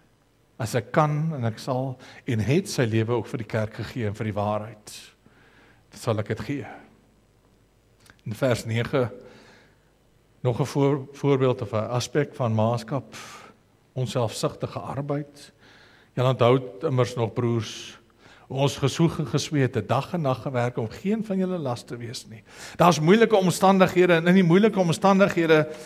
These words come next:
is 'n ma, een, iemand aan die werk is, jy hoor haar nie kla nie. As jy ma werk reg gedoen het,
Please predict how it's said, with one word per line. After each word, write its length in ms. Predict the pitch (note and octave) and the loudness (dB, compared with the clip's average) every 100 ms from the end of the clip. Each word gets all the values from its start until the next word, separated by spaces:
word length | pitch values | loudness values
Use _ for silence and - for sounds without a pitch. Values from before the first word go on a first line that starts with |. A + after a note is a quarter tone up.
| - - | -20 -4
is 160 | - E3+ | 2 4
'n 80 | E3 | 8
ma, 460 | D3 F3+ F#3 E3+ E3 | 8 10 8 4 0
een, 220 | - F3 F#3 | 4 4 4
iemand 340 | F3 F#3+ F#3+ | 4 6 6
aan 160 | F3+ D3+ | 4 6
die 60 | |
werk 300 | C#3+ F#3 - | 8 6 4
is, 460 | C#3+ - - - - | -2 -2 -8 -14 -4
jy 100 | B2+ | 2
hoor 200 | C3 C3 | 4 6
haar 140 | D#3+ | 6
nie 120 | D3 C#3 | 4 2
kla 300 | F3+ F#3 F#3+ | 4 6 4
nie. 220 | G3+ F#3 - - - - - - _ | 2 -2 -10 -20 -20 -20 -20 -20 _
As 180 | A#2 B2 | -4 2
jy 100 | C#3 | 4
ma 340 | B2+ C3+ D3 | 8 8 8
werk 260 | C3 C#3+ D3 | 8 8 8
reg 220 | C#3 E3+ | 4 4
gedoen 280 | F#3 E3+ F3 | 2 0 2
het, 220 | F3 - | 0 -2